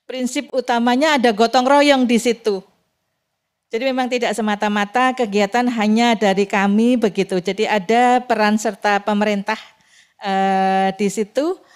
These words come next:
agar lebih menguatkan lagi pemajuan kebudayaan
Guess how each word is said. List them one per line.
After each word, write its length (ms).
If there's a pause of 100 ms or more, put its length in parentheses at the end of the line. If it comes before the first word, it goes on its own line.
(300)
agar 300
lebih 260
menguatkan 600
lagi 320
pemajuan 640
kebudayaan 720